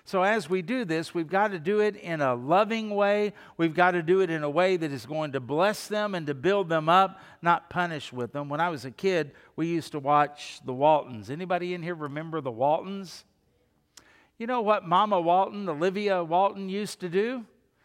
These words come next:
You knew you were supposed to go get the eggs out of the hen house. Did you do it? "No, Mama, I didn't." "Go upstairs and memorize twenty Bible verses."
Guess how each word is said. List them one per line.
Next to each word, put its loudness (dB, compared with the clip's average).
You 0
knew 2
you -2
were 4
supposed 0
to 0
go 2
get 0
the 2
eggs 0
out 2
of -8
the -6
hen -6
house. -4
Did -2
you -6
do 0
it? -4
"No, -6
Mama, 0
I -2
didn't." -6
"Go 6
upstairs 0
and -6
memorize -2
twenty -8
Bible -2
verses." -10